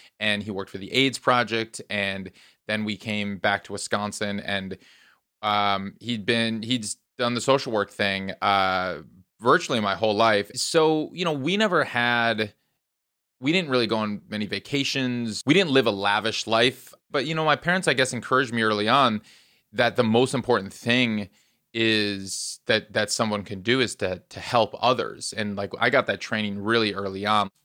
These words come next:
No matter how much you have, you can always help others. Even though we never had that much, um, there was still stuff we could do, um, to support those who were, who were less fortunate than us. Um, so,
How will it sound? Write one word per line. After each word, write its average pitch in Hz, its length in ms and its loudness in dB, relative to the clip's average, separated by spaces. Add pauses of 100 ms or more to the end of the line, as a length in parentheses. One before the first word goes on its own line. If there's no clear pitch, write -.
(140)
No 127 140 2
matter 135 220 4
how 135 200 2
much 135 240 0
you 113 80 -2
have, 101 320 0
you 107 140 -4
can 113 240 -4
always 113 340 0
help 101 360 -8
others. 90 600 -4
Even 113 180 -2
though 104 100 0
we 110 180 0
never 110 240 2
had 101 280 -2
that 98 200 0
much, 107 580 -2
um, 98 420 0 (580)
there 123 120 6
was 120 160 4
still 123 480 4 (260)
stuff - 280 0
we 120 140 4
could 98 200 -4
do, 95 320 -2 (460)
um, 98 400 2
to 107 140 -8
support 104 440 -2
those 101 260 0
who 104 120 -8
were, 95 300 -6 (100)
who 101 140 -12
were 98 120 -6
less 120 220 2
fortunate 92 480 -6
than 92 120 -8
us. 92 320 -8 (480)
Um, 104 460 0 (640)
so, 139 760 2